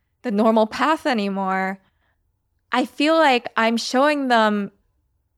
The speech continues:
an even brighter way of doing things, right? Because they get to see me now pursuing my own dreams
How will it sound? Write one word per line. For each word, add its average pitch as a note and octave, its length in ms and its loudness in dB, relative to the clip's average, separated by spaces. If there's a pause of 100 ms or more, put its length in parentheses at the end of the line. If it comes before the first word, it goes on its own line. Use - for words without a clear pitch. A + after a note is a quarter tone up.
(520)
an B3 180 2
even C4 360 0
brighter G3+ 680 0
way G3+ 400 0
of F#3+ 200 -2
doing G#3+ 300 -4
things, - 360 -12
right? G#3+ 220 0
Because A3 280 -10
they C4+ 160 0
get D4 200 -4
to B3 120 -18
see A#3 320 -4
me G3+ 400 -4 (460)
now G#3 280 2
pursuing G#3+ 680 -2
my G3+ 220 0
own G3+ 220 -2
dreams F#3 800 -6